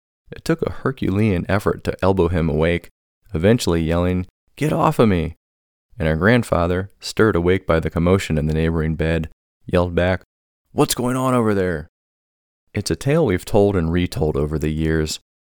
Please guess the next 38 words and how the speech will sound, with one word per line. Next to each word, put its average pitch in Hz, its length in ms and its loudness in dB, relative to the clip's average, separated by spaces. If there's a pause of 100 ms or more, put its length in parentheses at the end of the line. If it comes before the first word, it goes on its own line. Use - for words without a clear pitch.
(140)
and 92 120 0
we 92 80 2
laughed 113 360 -2
about 87 280 2
it 80 100 -2
again 85 380 2
over 82 180 0
the 73 80 -4
last 82 380 -2
bit 85 140 -2
of 71 180 -6
bourbon 85 340 4
before 76 320 -4
climbing 85 460 -2
into 82 200 -2
the 73 120 -4
back 80 320 -4
of 80 80 -12
Trav's 78 400 -2
truck - 340 -4
to - 80 -8
share 80 320 0
a - 60 -4
platform 80 640 -2
bed 85 260 0
decked 78 260 -2
out 80 240 0
with 78 120 -4
a - 60 -8
foam 85 360 -2
pad, 85 400 -4 (220)
sleeping 90 420 0
bags, 87 400 0 (220)
pillows, 87 460 0
and 80 180 -4
an 73 100 0
extra - 300 -2
blanket. 78 480 -4